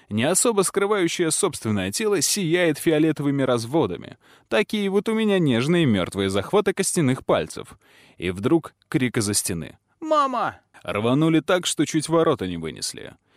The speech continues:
Мимолетом отмечаю. «Вот что значит знать порубежья!» Только что были все сонные, нечесанные, неопрятные. Миг и крик. Глаза горят, ноздри, как у быков, пышат,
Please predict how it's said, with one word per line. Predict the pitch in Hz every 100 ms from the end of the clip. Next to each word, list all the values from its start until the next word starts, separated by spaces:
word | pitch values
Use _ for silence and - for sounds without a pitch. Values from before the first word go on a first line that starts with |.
| _
Мимолетом | 95 104 110 117 151 151 131
отмечаю. | 123 117 - 76 60 - _ _
«Вот | 92 107 190 -
что | - 196 156
значит | 139 170 - 160
знать | 131 120 139 131
порубежья!» | - 113 107 95 - - 50 - - _ _ _ -
Только | 98 - 120
что | - 156 151
были | 123 147 147 139
все | - 127 101
сонные, | - 160 160 156 139 101 67
нечесанные, | 71 87 107 - 139 139 131 92 73 69 127
неопрятные. | 226 196 - 208 175 - 76 - -
Миг | 87 92 104 113
и | 117
крик. | - 107 80 - _ -
Глаза | 226 202 170 185 170
горят, | 131 120 165 147 -
ноздри, | 87 90 123 170 160 135 127 92 _
как | 208 175
у | 156
быков, | 135 139 - 180 139 - - _ _ -
пышат, | 123 123 - - - -